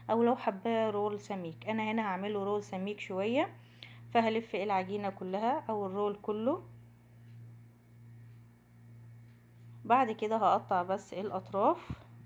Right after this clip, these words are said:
لان الاطراف دي ناشفة، وبعد كده تقطعيها بالشكل والحجم اللي انت عايزاه.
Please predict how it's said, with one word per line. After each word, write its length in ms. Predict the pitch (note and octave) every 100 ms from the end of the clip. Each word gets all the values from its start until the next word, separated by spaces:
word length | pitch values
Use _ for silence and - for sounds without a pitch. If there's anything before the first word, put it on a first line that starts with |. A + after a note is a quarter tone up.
| - - - - - - - - - - - -
لان 220 | F#3+ G#3+
الاطراف 420 | G3+ F3+ G#3 G3+ G3 -
دي 100 | G3+
ناشفة، 520 | G#3 A#3 - C#4 C#4+
وبعد 280 | B3+ C4+ A3
كده 200 | A3+ A#3
تقطعيها 680 | - A3+ - F#3+ G#3+ A3
بالشكل 480 | G#3 G3+ G#3+ G#3 G3+
والحجم 420 | F#3+ - G#3 G3+
اللي 200 | G3 F#3+
انت 140 | G3 G3+
عايزاه. 360 | F#3 F3+ E3